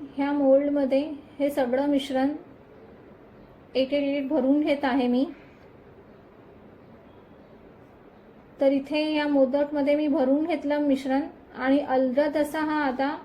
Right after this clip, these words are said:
मोदकाचा मोल्ड उघडायचा आहे. तर इथे मी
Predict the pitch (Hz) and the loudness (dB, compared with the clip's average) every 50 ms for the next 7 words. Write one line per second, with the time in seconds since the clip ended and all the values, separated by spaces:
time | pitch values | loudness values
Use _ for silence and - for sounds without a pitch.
0 | - - - 277 262 254 - - - 285 285 277 - 302 302 294 285 277 254 262 | -18 -10 -4 -4 -4 -4 -4 -6 -4 -4 -4 -2 -2 -2 0 2 2 4 4 4
1 | 277 311 294 - - - - - - - - - - - - - - - - - | 2 2 0 -8 -12 -18 -20 -20 -20 -20 -20 -20 -20 -20 -20 -20 -20 -20 -20 -20
2 | - - - - - - - - - - - - - - - - - - - - | -20 -20 -20 -20 -20 -20 -20 -20 -20 -20 -20 -20 -20 -20 -20 -20 -20 -20 -20 -20
3 | - - - - - - - - - - 277 262 240 254 269 269 277 277 277 - | -20 -20 -20 -20 -20 -20 -20 -18 -6 -2 0 0 2 2 4 4 2 2 0 0
4 | 294 277 262 233 269 254 240 277 - - - - - - - - - - - - | -2 0 0 0 0 0 0 -2 -4 -6 -18 -20 -20 -20 -20 -20 -20 -20 -20 -20
5 | - - - - - - - - - - - - - - - - - - - - | -20 -20 -20 -20 -20 -20 -20 -20 -20 -20 -20 -20 -20 -20 -20 -20 -20 -20 -20 -20
6 | - - - - - - - - - - - - - - - - - - - - | -20 -20 -20 -20 -20 -20 -20 -20 -20 -20 -20 -20 -20 -20 -20 -20 -20 -20 -20 -20
7 | - - - - - - - - - - - - - - - - - - - - | -20 -20 -20 -20 -20 -20 -20 -20 -20 -20 -20 -20 -20 -20 -20 -20 -20 -20 -20 -20
8 | - - - - - - - - - - 294 277 277 285 277 - 330 302 302 302 | -20 -20 -20 -20 -20 -20 -20 -16 -2 2 2 4 4 2 0 0 -2 0 2 2
9 | 302 311 311 320 | 0 0 -2 -4